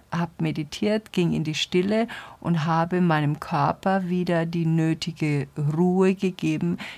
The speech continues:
die er gebraucht hat, damit mein energetisches Feld wieder ruhiger wird.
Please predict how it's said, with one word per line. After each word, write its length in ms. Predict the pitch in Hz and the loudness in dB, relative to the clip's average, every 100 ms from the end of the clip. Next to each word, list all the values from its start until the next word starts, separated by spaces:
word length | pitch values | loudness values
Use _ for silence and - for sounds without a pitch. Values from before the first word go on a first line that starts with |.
| - - | -16 0
die 120 | 180 160 | 2 2
er 100 | 151 | 0
gebraucht 760 | 147 143 131 117 180 214 - | -2 0 0 2 2 0 0
hat, 240 | 214 208 | 0 0
damit 340 | 185 175 170 - | 0 0 -2 0
mein 200 | 165 151 | 0 0
energetisches 800 | 151 151 147 151 143 143 - - | -2 -4 -4 -6 -4 -6 -6 -10
Feld 500 | - 139 147 165 - | -6 -4 -4 -6 -6
wieder 320 | 151 147 147 | -4 -2 -2
ruhiger 380 | 143 120 - 135 | -2 -4 -6 -12
wird. 240 | - 135 | -12 -14